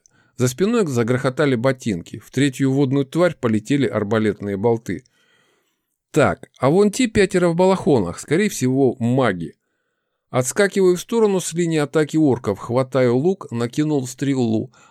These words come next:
А орки уже здесь. Первым бежит Гронк. Стреляю, достаю следующую стрелу. Маги протянули руки, с пальцев сорвались молнии. Гронк с ревом катится кубарем. Падают еще двое орков.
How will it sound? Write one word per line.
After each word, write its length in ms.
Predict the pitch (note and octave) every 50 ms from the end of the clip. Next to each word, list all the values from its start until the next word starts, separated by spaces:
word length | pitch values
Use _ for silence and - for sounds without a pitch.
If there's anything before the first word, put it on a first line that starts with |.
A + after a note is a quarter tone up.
| _ -
А 160 | A2+ A#2+ C#3+
орки 320 | F3+ A3 B3 A#3 - -
уже 280 | E3 D3 D3 E3+ G#3+ G#3+
здесь. 420 | F#3 D3+ D3+ E3+ E3+ E3+ - - _ _
Первым 320 | - A3 A#3 A3 F#3 D#3 C#3
бежит 380 | B2+ C#3 C#3 C#3+ E3 D#3+ -
Гронк. 580 | - A2+ G#2+ B2+ C3 B2+ A#2 A2 G#2 - - _ _
Стреляю, 640 | - - - E3 F#3+ E3+ C#3 A#2+ A2+ A2 G#2 G#2
достаю 360 | G#2 A#2+ B2+ - - E3 F#3 F#3+
следующую 600 | - - B2 B2 G#2 G#2+ G#2+ - - A#2 G#2 F#2+
стрелу. 440 | - - A2+ G#2 G2+ G2 G2 G2 - -
Маги 440 | A2+ A#2+ B2+ D3 F3 G3 F#3+ F#3+ F#3 _ -
протянули 580 | - D#3+ C3+ - D3 D3 C#3+ C#3+ C3 B2 B2+
руки, 460 | A2 - C3 B2+ E3+ G#3+ G#3+ - F3 D#3
с 80 | -
пальцев 420 | - - C#3+ D#3 D#3+ - - A#2 -
сорвались 640 | - A2 G#2 G2+ F#2+ G2 G2+ G#2+ G#2 F#2+ - - - -
молнии. 680 | G#2+ A2 A#2 A#2 A2+ G2+ F2+ F2+ F#2 F2+ D#2+ - - _ _ _ _ _ -
Гронк 480 | E2+ G2 C#3 D#3 F3+ G3 G3 F3 -
с 80 | - -
ревом 460 | B2+ A#2+ D3 F3 F3 E3 D#3+ D3 C3+
катится 580 | B2+ - A#2+ A#2 A#2+ A#2 - G#2+ - - A#2 G#2
кубарем. 560 | - - A#2+ A#2 G2+ G2 F#2 F2+ F2+ E2+ G#2
Падают 400 | - F3 F#3+ F#3 D#3 B2+ A2 -
еще 300 | G#2 F#2+ - - B2 A2+
двое 340 | F#2 F#2+ G2 G2 G2+ G2 F#2
орков. 540 | - - A2 G#2+ G2+ G2+ - - - -